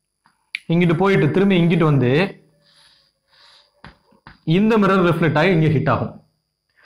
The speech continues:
அப்படி ஹிட் ஆகும்போது அடுத்த ஸ்டேஜ்ல, அடுத்த ஸ்டெப்ல நாலு ஃபோட்டான்ஸ் வெளியில வரும். அந்த நாலு ஃபோட்டான்ஸ் திரும்பி ரிவர்ட் ஆகி வந்துச்சு அப்படின்னா இங்கிட்டு வரும்போது ஃபோர் ஸ்கொயர் ஃபோட்டான்ஸ் வரும்.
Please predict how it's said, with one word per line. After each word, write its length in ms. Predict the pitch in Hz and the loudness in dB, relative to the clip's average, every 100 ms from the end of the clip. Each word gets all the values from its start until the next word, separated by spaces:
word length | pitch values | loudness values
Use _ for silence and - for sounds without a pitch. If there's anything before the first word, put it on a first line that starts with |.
| _ _ | _ _
அப்படி 280 | - - 170 | -6 -2 0
ஹிட் 140 | 175 202 | 0 0
ஆகும்போது 480 | 175 147 131 120 147 220 - - _ _ _ _ | 0 0 0 0 0 0 -4 -16 _ _ _ _
அடுத்த 360 | 160 220 247 - | -2 -2 0 -4
ஸ்டேஜ்ல, 340 | - 185 160 | -2 0 0
அடுத்த 320 | 156 196 - | 0 0 -2
ஸ்டெப்ல 520 | 170 165 135 135 196 - | -2 -2 0 0 -2 -2
நாலு 380 | 143 180 254 247 | 0 0 2 0
ஃபோட்டான்ஸ் 480 | - 151 160 180 | -2 -2 -2 -2
வெளியில 280 | 135 123 117 | -2 0 0
வரும். 200 | 104 107 - _ _ _ _ _ _ _ _ - - - - | -2 -8 -16 _ _ _ _ _ _ _ _ -20 -20 -14 -4
அந்த 320 | 190 262 294 | 0 0 0
நாலு 280 | 202 214 214 | 0 0 0
ஃபோட்டான்ஸ் 420 | 220 185 214 - | -2 0 -2 0
திரும்பி 280 | 196 208 214 | 0 0 2
ரிவர்ட் 340 | 180 180 185 | 2 0 0
ஆகி 120 | 170 | 0
வந்துச்சு 320 | 156 156 156 | 0 0 0
அப்படின்னா 320 | 135 127 117 143 262 - _ _ _ _ _ | 0 0 0 0 -2 -6 _ _ _ _ _
இங்கிட்டு 320 | 185 240 247 247 | -2 0 2 2
வரும்போது 500 | 165 156 139 127 180 254 - - _ _ - _ _ _ - | 2 2 2 2 0 -2 -6 -18 _ _ -20 _ _ _ -4
ஃபோர் 200 | 214 220 | 0 0
ஸ்கொயர் 420 | - 170 170 170 | 0 0 0 0
ஃபோட்டான்ஸ் 800 | 160 131 147 143 - - _ - | 0 0 -2 -2 -12 -20 _ -6
வரும். 300 | 123 107 | -4 -4